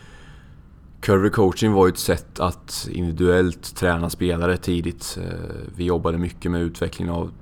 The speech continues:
teknik och så här, hur man individuellt jobbar med den, mycket två mot två och tre mot tre och,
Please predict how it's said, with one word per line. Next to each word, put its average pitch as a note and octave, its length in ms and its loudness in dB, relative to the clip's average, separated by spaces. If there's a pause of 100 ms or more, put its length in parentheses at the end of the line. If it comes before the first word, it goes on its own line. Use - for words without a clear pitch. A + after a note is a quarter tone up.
(140)
teknik E2+ 640 -4
och E2+ 80 -6
så F#2 60 -8
här, F2 80 -4
hur F2 100 -2
man E2 320 -2
individuellt F2+ 560 2
jobbar F2 320 4
med F2 140 4
den, F2 220 4
mycket F2 360 -2
två E2+ 140 -4
mot E2+ 160 -2
två E2 260 -4
och E2 80 -2
tre E2+ 160 -4
mot E2 140 -4
tre F2 360 -4
och, F2 140 -4